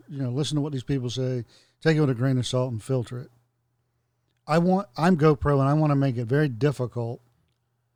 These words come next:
to the point where it's more convenient for the normal person, the normal vlogger, to use GoPro camera and software all in one. If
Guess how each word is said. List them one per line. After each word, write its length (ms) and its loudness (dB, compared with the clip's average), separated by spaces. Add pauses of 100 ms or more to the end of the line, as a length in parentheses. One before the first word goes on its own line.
(1200)
to 80 -4
the 80 0
point 260 2
where 120 2
it's 120 -4
more 180 0
convenient 800 2 (640)
for 140 -4
the 100 -2
normal 400 0
person, 540 -2
the 80 -2
normal 420 0
vlogger, 800 0 (640)
to 100 -8
use 360 -2
GoPro 640 0 (100)
camera 500 -2 (120)
and 320 -2
software 520 -6
all 220 0
in 160 2
one. 300 -4 (1080)
If 460 0